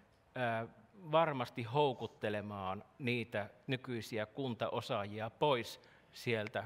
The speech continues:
kuntien ja tulevien yhtiöiden palveluksesta. Eli kyllä kunnalla on tässä merkittävä haaste tässä yhtiöittämisprosessissa ja toisaalta maakunnalla sitten jatkossa, ää,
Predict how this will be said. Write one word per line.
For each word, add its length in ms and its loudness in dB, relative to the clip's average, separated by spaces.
kuntien 560 -2
ja 120 0
tulevien 640 -4
yhtiöiden 680 -8
palveluksesta. 760 -6
Eli 160 -4
kyllä 140 2
kunnalla 440 2
on 100 -2
tässä 220 -2
merkittävä 680 0
haaste 480 2
tässä 240 -2
yhtiöittämisprosessissa 1300 0
ja 80 2
toisaalta 340 0
maakunnalla 580 2
sitten 280 -6
jatkossa, 520 -2
ää, 300 4